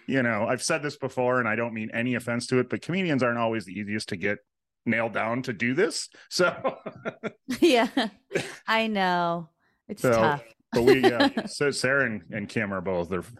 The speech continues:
Speaker 1: hilarious, hilarious. So
Speaker 2: So funny. I,
Speaker 1: Yeah.
Speaker 2: I agree.
Speaker 1: Yeah. We, uh, we talked to a, a real young comedian last night from L A, or from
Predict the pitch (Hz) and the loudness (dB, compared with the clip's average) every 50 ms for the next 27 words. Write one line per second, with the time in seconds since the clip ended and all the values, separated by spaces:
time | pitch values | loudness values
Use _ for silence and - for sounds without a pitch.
0 | - - 104 95 92 92 90 90 92 90 90 92 - - 85 90 87 87 90 90 | -8 -4 -2 0 2 2 2 2 0 0 -2 -4 -6 -6 -6 -4 -4 -4 -4 -6
1 | 92 87 - - - - - - 92 90 87 90 - - - 202 190 180 - 180 | -8 -10 -12 -16 -20 -16 -10 -8 -6 -6 -6 -8 -10 -8 -6 -4 -4 -4 -4 -4
2 | 165 160 156 151 147 147 151 147 - 160 160 151 151 151 - 156 - - 160 - | -4 -4 -4 -6 -6 -6 -8 -6 -6 -6 -6 -6 -6 -8 -10 -12 -12 -12 -12 -14
3 | _ _ _ _ _ - - - 139 165 - - _ _ _ _ _ _ _ _ | _ _ _ _ _ -16 -12 -12 -10 -10 -10 -12 _ _ _ _ _ _ _ _
4 | _ _ _ _ _ _ _ _ _ _ - 127 151 160 143 120 113 107 104 139 | _ _ _ _ _ _ _ _ _ _ -2 0 2 2 2 0 -2 -4 -6 -6
5 | 139 - 170 160 151 151 - 143 123 107 101 95 - - _ _ _ - 110 110 | -4 0 0 0 0 0 -2 0 0 0 0 -2 -6 -12 _ _ _ -2 -2 0
6 | 113 107 - 110 107 101 98 113 117 120 151 185 180 139 117 123 135 151 156 143 | 0 0 -2 -2 -2 -2 -2 0 2 4 6 6 6 4 4 2 2 0 -2 -2
7 | 127 113 - - - 127 113 110 110 107 104 104 104 110 120 - - 120 101 90 | -4 -6 -8 -8 -6 -4 -2 0 0 0 0 0 0 0 0 -2 -2 -2 -2 -4
8 | - 104 95 95 95 95 95 95 92 90 - 104 - - 127 107 - | -4 -4 -2 0 0 2 2 2 0 0 0 0 2 0 0 -2 -2